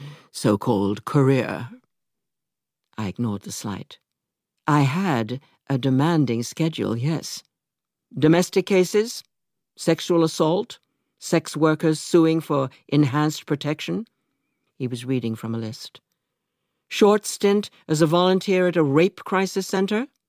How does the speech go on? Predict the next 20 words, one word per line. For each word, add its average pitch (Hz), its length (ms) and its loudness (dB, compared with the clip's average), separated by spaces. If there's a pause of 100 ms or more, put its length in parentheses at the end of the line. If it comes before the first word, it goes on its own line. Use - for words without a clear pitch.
(640)
"When 185 220 2
I 175 100 2
was 170 160 0
a 165 60 -6
student." 160 640 -6 (680)
"You 151 160 2
stopped - 720 -2 (180)
because?" 160 1200 0 (520)
"I 165 120 2
got 190 420 -2 (160)
too 196 160 -2
busy," 147 600 0 (520)
I 120 120 -6
said. 113 400 -12 (1080)
Then 202 220 2
I 214 220 0
added 185 280 0
another 185 300 0
truth. - 520 -10 (720)
"Also, 170 600 2